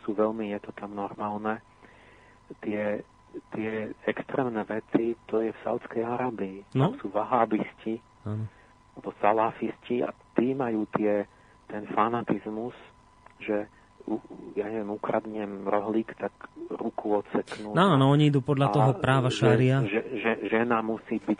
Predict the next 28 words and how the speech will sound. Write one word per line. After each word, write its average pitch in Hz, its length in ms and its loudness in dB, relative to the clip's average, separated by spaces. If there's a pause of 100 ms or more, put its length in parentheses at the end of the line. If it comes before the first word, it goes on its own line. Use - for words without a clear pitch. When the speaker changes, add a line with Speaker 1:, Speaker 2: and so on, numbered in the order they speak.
Speaker 1:
celá 107 280 2
zahálená, 110 840 2
lebo, 107 400 0
lebo 107 360 -2 (500)
že, - 240 -6
že - 240 -12
sa 104 100 -8
tam 104 220 -6
musí, 104 260 -6 (260)
čo - 140 -10
im 101 120 -10
pariť 104 380 2 (120)
v - 140 -14
nejakom, 104 440 -10
na 101 160 -4
púšti, - 500 -4
v - 120 -16
tom, 101 180 -10 (680)
v - 160 -18
tej 104 160 -2
kukle 110 540 2
celej 107 480 -2
a, 101 240 -6 (600)
a, - 120 -12 (340)
a - 260 -18
proste - 320 -10
takéto - 460 -2
tie, 104 380 0